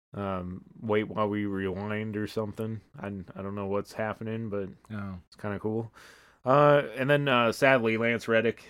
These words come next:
Speaker 1: has passed,
Speaker 2: Yeah,
Speaker 1: and, uh,
Speaker 2: yeah.
Speaker 1: I didn't know where to throw it 'cause he's been, he's, like, in every format of, uh, entertainment.
Speaker 2: Yeah, I, I had him in my notes too. Um,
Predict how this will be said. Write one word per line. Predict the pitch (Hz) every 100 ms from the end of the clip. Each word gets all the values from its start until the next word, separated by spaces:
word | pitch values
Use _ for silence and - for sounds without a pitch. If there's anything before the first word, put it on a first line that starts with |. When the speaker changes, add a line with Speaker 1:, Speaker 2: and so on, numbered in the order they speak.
| -
Speaker 1:
has | 120 90
passed, | 117 113 101 87
Speaker 2:
Yeah, | 85 85 85 104
Speaker 1:
and, | 95
uh, | 90 87 85
Speaker 2:
yeah. | 78 78 _ -
Speaker 1:
I |
didn't | 131 143
know | 135
where | 139
to | 139
throw | - 139 135
it | 104
'cause | 104 95
he's | 98
been, | 92 110 104 - - - _
he's, | - 175
like, | 180 160
in | 160
every | 147 135
format | 120 156 147 120 107
of, | 92 95
uh, | 104 95 92 - 143 -
entertainment. | 113 98 123 90 82 143
Speaker 2:
Yeah, | 156 151 139
I, | 160 147 143 143
I |
had | 135 135 123 113
him | 120 117
in | 110
my | 104
notes | 104 104 101 -
too. | - - 113 104 104 98
Um, | 90 98 92 92 92 92